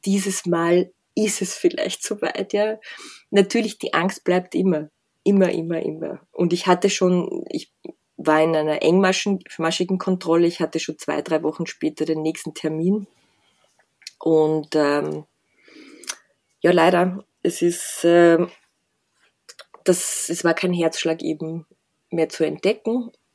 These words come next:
Ähm, es war wieder rein optisch normal entwickelt, alles normale Größe. Ja, aber es war schon wieder dieses Schweigen, ja.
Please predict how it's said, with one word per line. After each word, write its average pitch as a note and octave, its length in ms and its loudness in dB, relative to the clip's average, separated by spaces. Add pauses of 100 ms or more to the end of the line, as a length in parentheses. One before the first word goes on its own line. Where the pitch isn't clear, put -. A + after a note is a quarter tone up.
(640)
Ähm, D#3 560 -4
es - 420 -6
war D3 240 -2
wieder D#3 500 2
rein D3+ 840 -2 (200)
optisch - 560 -6
normal D#3+ 760 -2
entwickelt, G#3 720 -4 (640)
alles E3 380 0
normale D#3 400 -2
Größe. F3+ 800 0 (1040)
Ja, E3 80 -12
aber E3+ 200 4
es - 140 -2
war D#3+ 460 0 (300)
schon G3+ 200 4
wieder G#3 160 8
dieses F3 260 4
Schweigen, C#3 460 -2
ja. F3 300 -2